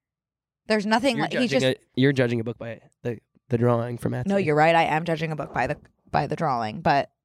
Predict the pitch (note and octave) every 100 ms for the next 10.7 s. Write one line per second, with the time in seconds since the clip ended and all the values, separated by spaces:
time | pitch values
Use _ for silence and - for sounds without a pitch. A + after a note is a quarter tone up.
0 | E3+ D3 - - _ _ _ _ _ -
1 | D3 A3+ C#4+ D4 B3 - B3 C#4 C4 C4
2 | B3 A3 F#3+ F#3+ F#3 D#3+ D3+ C#3+ F#3 F3
3 | - - D3 D3 C3 B2 A#2 C3+ - G#3
4 | D3 C#3+ A3+ G#3+ G3+ G3 G3 F#3 F3+ E3
5 | D3+ E3 C#3 F3 G#3+ - _ _ C#3 C#3
6 | E3 F3 C#3 C3+ B2 B2 A2+ A2+ F#2 -
7 | - A#2+ B2 - B2+ A#2+ A2+ A2+ - -
8 | A2+ B2+ - - - - _ - A#3 E3+
9 | C#3 G3+ A3 G#3 F#3+ E3 E3 - D3 D2+
10 | - _ _ - A2 D2